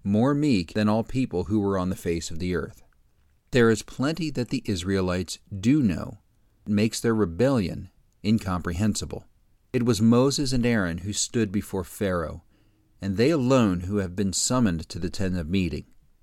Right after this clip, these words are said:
When Moses raised his staff before the Red Sea, it parted. When he raised his staff over the Amalekites, they were defeated. When Moses spoke to the rock, it produced water. When he promised food, it fell from the sky.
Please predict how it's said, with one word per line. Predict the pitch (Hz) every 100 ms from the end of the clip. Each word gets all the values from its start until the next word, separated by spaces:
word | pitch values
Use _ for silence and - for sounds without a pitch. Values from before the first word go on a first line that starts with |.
| _ _ _ _ _ -
When | 113
Moses | 113 120 143 143 131 -
raised | 113 120 -
his | 98
staff | - - 107 120
before | - 107 110
the | 95 92
Red | 95 82
Sea, | - 127 147 185 _ _ _
it | -
parted. | - - 104 80 - - - - - _
When | 98
he | 101
raised | 90 107 113 -
his | 98
staff | - - 107 107 -
over | 104 92
the | 87
Amalekites, | 80 92 107 127 - 131 135 - - - _ _ _
they | 113
were | 110
defeated. | 104 101 110 98 - - -
When | 117 113
Moses | 113 113 98 -
spoke | - 135 139 -
to | 113
the | 107
rock, | 95 110 123 - -
it | 104 101
produced | 107 101 101 87
water. | 101 107 98 80 - _ _ _ _
When | 107 104
he |
promised | 95 - 123 120 110 -
food, | - 139 143 123 - - -
it | -
fell | - 127 117
from | - 107
the | 95
sky. | - 78 80 113